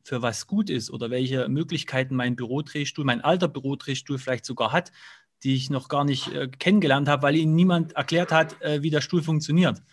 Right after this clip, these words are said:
Ja, die sind irgendwie, äh, die meisten kommen ja auf einem Arbeitsplatz, wo schon ein Bürodrehstuhl s-, steht. Da setzen sie sich hin und was die meisten können, ist natürlich die Höhenverstellung, ne, für die Sitzhöhe das ordentlich einzustellen und vielleicht habe ich noch Armlehnen, die ich, äh, zumindest in der Höhe verstellen kann.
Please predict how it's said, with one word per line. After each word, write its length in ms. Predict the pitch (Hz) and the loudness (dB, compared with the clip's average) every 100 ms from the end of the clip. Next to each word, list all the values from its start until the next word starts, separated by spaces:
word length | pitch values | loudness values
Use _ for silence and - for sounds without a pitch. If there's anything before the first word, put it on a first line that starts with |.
| _ - - - | _ -20 -20 0
Ja, 180 | 131 156 | 4 4
die 120 | 143 | 2
sind 240 | 160 160 - | 0 0 2
irgendwie, 560 | 151 156 147 160 165 | 0 2 0 2 2
äh, 380 | 156 156 143 143 | 0 -2 -6 -4
die 120 | 131 | 2
meisten 400 | 139 147 - 156 | 4 4 0 -4
kommen 240 | 156 160 165 | 0 2 4
ja 120 | 147 | 4
auf 140 | 147 | 2
einem 140 | 151 139 | -2 -2
Arbeitsplatz, 500 | 147 143 - 143 143 | -2 -4 -4 -4 -4
wo 60 | |
schon 160 | 135 147 | -2 -2
ein 20 | |
Bürodrehstuhl 640 | 135 143 - 131 - 123 | -2 -4 -4 -6 -6 -6
s-, 160 | 120 - _ | -8 -12 _
steht. 420 | - 147 196 214 - - - - _ _ _ - | -6 2 4 2 -6 -20 -20 -20 _ _ _ -2
Da 80 | |
setzen 320 | 131 160 160 147 | 2 2 4 0
sie 80 | |
sich 100 | 127 | 2
hin 220 | 165 226 214 | 6 8 8
und 180 | 170 | 6
was 160 | 151 147 | 2 0
die 80 | 165 | 2
meisten 360 | 151 160 170 | 2 2 0
können, 200 | 160 160 | 0 0
ist 120 | 156 143 | 0 -2
natürlich 400 | 135 165 160 160 | 0 0 0 0
die 100 | 139 | 2
Höhenverstellung, 720 | 190 214 190 196 196 190 180 | 4 4 2 2 2 2 2
ne, 180 | 156 165 | 0 0
für 120 | 151 | -2
die 80 | 135 | 0
Sitzhöhe 500 | 226 - 226 214 208 | 0 2 2 2 0
das 160 | 190 | -6
ordentlich 340 | - 190 196 - | -4 0 0 2
einzustellen 680 | 202 196 - 185 196 196 180 | 0 0 -4 -2 0 0 -2
und 180 | 156 | -4
vielleicht 400 | 151 143 165 180 | 0 2 2 2
habe 140 | 165 165 | 0 0
ich 80 | 160 | -2
noch 160 | 147 | -2
Armlehnen, 480 | 143 175 180 180 175 | 0 0 2 2 0
die 80 | 165 | -2
ich, 160 | 139 | -4
äh, 340 | 139 160 160 165 | -4 -4 -4 -4
zumindest 380 | 160 175 170 170 | 0 2 2 0
in 60 | |
der 80 | 131 | 0
Höhe 200 | 151 196 | 0 0
verstellen 440 | 196 - 185 190 | -2 -6 -4 -2
kann. 320 | 190 190 196 | -2 -4 -4